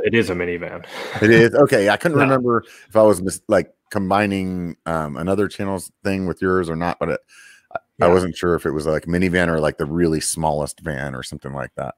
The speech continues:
Speaker 1: No, it's just a regular minivan. Um, it was actually my dad's, and I, I borrowed it a bunch this year
Speaker 2: Mm-hmm.
Speaker 1: going on, going on trips, but, uh, he was gonna trade it in, and I was like, "Don't, <laughs> don't trade it in. I'll buy it off you."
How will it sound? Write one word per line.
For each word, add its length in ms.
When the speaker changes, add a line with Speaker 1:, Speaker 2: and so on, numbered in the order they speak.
Speaker 1:
No, 160
it's 140
just 160
a 60
regular 320
minivan. 540
Um, 360
it 100
was 120
actually 260
my 120
dad's, 460
and 80
I, 140
I 100
borrowed 460
it 60
a 60
bunch 380
this 260
year 180
Speaker 2:
Mm-hmm. 120
Speaker 1:
going 200
on, 160
going 240
on 160
trips, 440
but, 420
uh, 280
he 140
was 140
gonna 160
trade 320
it 80
in, 160
and 100
I 20
was 120
like, 180
"Don't, 260
<laughs> 200
don't 140
trade 260
it 100
in. 120
I'll 120
buy 280
it 80
off 260
you." 140